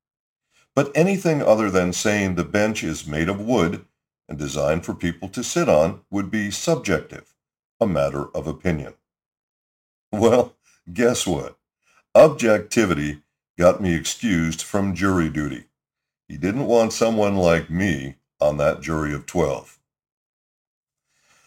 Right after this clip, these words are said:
Hopefully, now the difference between objectivity and subjectivity makes sense to you.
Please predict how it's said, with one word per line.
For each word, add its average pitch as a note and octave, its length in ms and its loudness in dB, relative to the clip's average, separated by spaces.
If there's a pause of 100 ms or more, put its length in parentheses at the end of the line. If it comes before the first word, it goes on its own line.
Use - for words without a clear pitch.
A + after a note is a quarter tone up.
(120)
Hopefully, G#2+ 640 2 (240)
now B2 280 8
the A#2 120 0
difference G2 540 -2
between E2 540 -4
objectivity A2+ 800 4
and D#2 260 -4
subjectivity D2 960 -4 (280)
makes D#2+ 220 -4
sense - 360 -4
to D2+ 100 -12
you. C2 200 -14